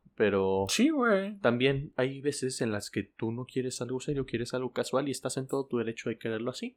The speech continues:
Speaker 1: y es, y vas a encontrar alguna persona que esté en el mismo mood que tú.
Speaker 2: Güey, yo siento que estamos en el momento donde de verdad tienes que decir lo que piensas.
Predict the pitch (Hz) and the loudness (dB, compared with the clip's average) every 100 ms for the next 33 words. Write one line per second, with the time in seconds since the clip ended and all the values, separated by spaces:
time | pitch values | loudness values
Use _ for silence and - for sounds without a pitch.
0 | _ 113 107 110 - - 117 101 98 101 | _ 0 0 0 -4 -10 -8 -8 -4 -6
1 | 101 98 _ _ _ - 117 107 131 135 | -6 -12 _ _ _ 0 0 2 -2 -4
2 | 135 123 117 113 - 156 156 175 - - | -2 0 0 0 0 -2 -2 -6 -12 -2
3 | 113 104 101 98 95 104 98 98 - - | 0 2 2 0 -2 -2 -2 -2 -4 -6
4 | - - 156 156 233 262 - 285 311 175 | -6 -14 4 10 10 10 4 2 4 4
5 | 277 269 214 220 - 156 143 143 147 165 | 6 8 10 8 4 2 4 2 4 4
6 | 185 214 233 151 143 143 139 151 147 156 | 4 2 2 2 4 4 6 6 8 8
7 | 190 190 _ _ - - _ - 185 196 | 6 6 _ _ -20 -20 _ 8 10 10
8 | 185 165 135 - 156 156 139 113 127 120 | 4 4 2 2 0 0 0 -2 0 0
9 | 110 101 - | -2 -10 -12